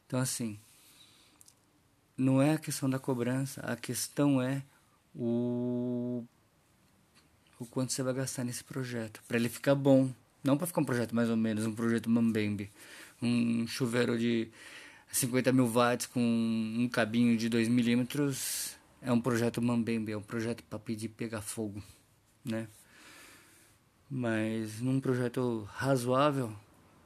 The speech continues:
então a bitola que levasse essa corrente pra um chuveiro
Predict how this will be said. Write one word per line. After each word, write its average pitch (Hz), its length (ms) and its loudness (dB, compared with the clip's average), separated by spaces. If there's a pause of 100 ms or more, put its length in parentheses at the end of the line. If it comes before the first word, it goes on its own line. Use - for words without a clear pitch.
(360)
então 127 140 -4
a 123 60 0
bitola 131 480 2
que - 140 -6
levasse 120 520 -2
essa 104 800 -6 (120)
corrente 120 640 -4 (200)
pra 127 100 -4
um 117 80 -6
chuveiro 110 600 -6